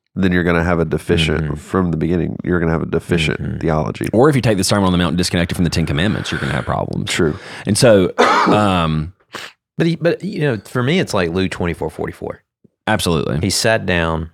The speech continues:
Speaker 2: opened the scriptures, and detailed for them all the things that were written about him.
Speaker 3: Yeah.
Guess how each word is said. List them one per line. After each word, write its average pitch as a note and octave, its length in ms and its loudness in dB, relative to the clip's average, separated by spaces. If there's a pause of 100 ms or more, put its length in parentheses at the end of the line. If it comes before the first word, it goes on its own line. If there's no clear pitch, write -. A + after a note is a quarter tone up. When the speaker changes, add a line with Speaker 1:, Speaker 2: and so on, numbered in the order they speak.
Speaker 2:
opened F#2+ 300 0
the F2 40 0
scriptures, D#2 640 -4 (560)
and F2+ 140 -2
detailed G2+ 420 0
for E2 100 -2
them D#2 380 -2 (300)
all G2 200 2
the G2+ 100 0
things F2 260 -2
that E2+ 60 -2
were D#2 120 -2
written D2+ 180 -2
about - 240 -6
him. C2 180 -6
Speaker 3:
Yeah. D2 220 0